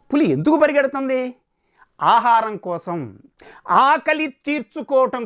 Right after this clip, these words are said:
కోసం. చూడండి ఫ్రెండ్స్, అంటే ఏమాత్రం ఆలస్యం చేసినా ప్రాణాలు కోల్పోతుంది, life and death question అక్కడ. ఇక్కడ ఆకలి సమస్య, ఆ రోజు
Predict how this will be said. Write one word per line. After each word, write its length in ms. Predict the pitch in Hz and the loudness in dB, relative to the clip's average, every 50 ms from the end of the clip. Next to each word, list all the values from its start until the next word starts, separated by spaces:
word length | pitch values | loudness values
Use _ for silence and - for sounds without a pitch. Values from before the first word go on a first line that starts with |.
| - 214 | -6 -6
కోసం. 280 | 202 185 - 214 202 175 139 117 110 - _ _ _ _ _ _ _ _ _ _ _ _ _ | -6 -4 -4 -4 -6 -6 -6 -10 -14 -18 _ _ _ _ _ _ _ _ _ _ _ _ _
చూడండి 260 | - 214 233 233 226 220 | -2 0 0 0 0 -2
ఫ్రెండ్స్, 260 | 233 220 226 - - _ _ _ _ _ _ _ _ _ _ _ _ _ - - | -2 -4 -4 -6 -10 _ _ _ _ _ _ _ _ _ _ _ _ _ -8 -6
అంటే 200 | 202 202 - 302 240 180 202 - - _ _ _ _ _ _ _ _ _ _ _ _ _ _ _ _ - 147 185 269 | -2 0 2 2 2 2 0 -2 -6 _ _ _ _ _ _ _ _ _ _ _ _ _ _ _ _ 0 4 4 4
ఏమాత్రం 460 | 320 330 330 320 311 - - 302 302 294 285 | 4 4 2 0 -2 -2 -4 -4 -2 0 0
ఆలస్యం 240 | 294 277 254 302 269 | -2 -2 -4 -8 -8
చేసినా 260 | 269 269 247 269 262 262 254 - - | -8 -8 -6 -6 -4 -4 -4 -4 -2
ప్రాణాలు 380 | 208 208 233 262 277 277 277 - - | 0 0 2 2 2 0 0 -2 -2
కోల్పోతుంది, 580 | 247 247 247 - - 240 208 - 220 208 185 185 175 185 | -2 -2 -2 -2 -4 -4 -4 -4 -6 -6 -6 -6 -4 -4
life 180 | 214 226 220 240 226 | -4 -4 -4 -6 -6
and 80 | 220 196 | -6 -6
death 140 | 208 202 _ - | -6 -6 _ -8
question 220 | 214 185 - 208 190 | -8 -6 -4 -4 -4
అక్కడ. 180 | 175 - 202 190 160 135 120 - _ _ _ _ - - 165 | -2 0 2 2 2 0 -2 -6 _ _ _ _ -16 -16 -10
ఇక్కడ 200 | _ - 330 311 233 170 147 - - _ - - 180 226 | _ -2 0 0 0 -2 -2 -6 -10 _ -6 -2 0 0
ఆకలి 280 | 311 - - 359 359 285 - | 2 2 0 -2 -2 -4 -6
సమస్య, 320 | 254 190 147 127 - - - - _ _ _ _ _ _ _ _ _ _ _ _ _ _ _ _ _ _ _ _ - 160 208 | -8 -8 -10 -12 -16 -20 -20 -20 _ _ _ _ _ _ _ _ _ _ _ _ _ _ _ _ _ _ _ _ 0 2 2
ఆ 40 | 269 294 | 2 4
రోజు 320 | 294 294 302 311 277 339 | 4 2 2 2 0 -2